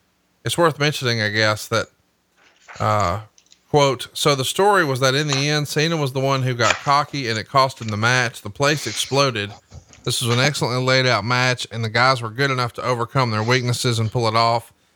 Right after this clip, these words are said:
Cena wasn't the smoothest, and Rock got really tired. In the end, you could see Rock rubbing Cena's head to thank him for the match."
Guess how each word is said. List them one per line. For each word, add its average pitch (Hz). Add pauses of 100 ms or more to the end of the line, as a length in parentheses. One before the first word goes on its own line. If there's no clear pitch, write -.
(120)
Cena 156
wasn't 139
the 107
smoothest, 143
and 110
Rock 113
got 101
really 147
tired. 113 (440)
In 123
the 123
end, 127
you 117
could 117
see 127
Rock 120
rubbing 120
Cena's 123
head 120
to 107
thank 120
him 110
for 117
the 107
match." 110